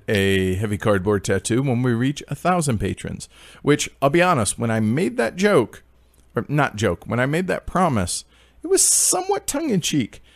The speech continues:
Uh, I, I, I, I would love to get to a thousand. I didn't know if we really would.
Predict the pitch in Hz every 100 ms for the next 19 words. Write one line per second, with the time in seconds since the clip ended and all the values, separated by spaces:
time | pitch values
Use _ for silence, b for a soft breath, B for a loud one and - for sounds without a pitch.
0 | b b - 107 98 - 113 - 120 110
1 | 98 - - 107 101 101 90 80 - _
2 | - 120 104 196 262 160 - - - 104
3 | 104 - - 95 - 92 87 - 139 160
4 | 147 359 339 311 254 220 175 180 160 123
5 | 127 123 113 110 95 92 95 -